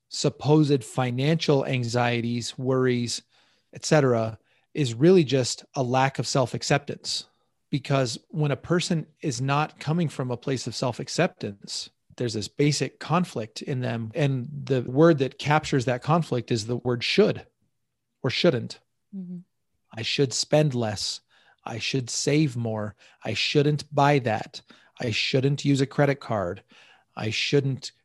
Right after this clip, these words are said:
Speaker 1: go out to dinner with my friends. And the word should or shouldn't is really a signal.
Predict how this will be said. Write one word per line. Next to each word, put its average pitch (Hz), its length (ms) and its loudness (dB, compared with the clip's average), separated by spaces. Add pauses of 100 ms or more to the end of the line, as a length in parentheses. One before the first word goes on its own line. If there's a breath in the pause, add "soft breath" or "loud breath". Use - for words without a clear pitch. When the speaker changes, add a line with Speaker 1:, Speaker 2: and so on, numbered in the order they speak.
(140)
Speaker 1:
go 131 140 4
out 131 180 6
to 127 100 -2
dinner 147 240 4
with 143 180 4
my 135 140 2
friends. 110 760 0 (1040 soft breath)
And 139 320 0 (640)
the 156 200 4
word 180 320 6
should 156 600 8
or 151 160 6
shouldn't 151 440 4
is 117 160 2
really 196 320 6
a 117 60 4
signal. - 680 0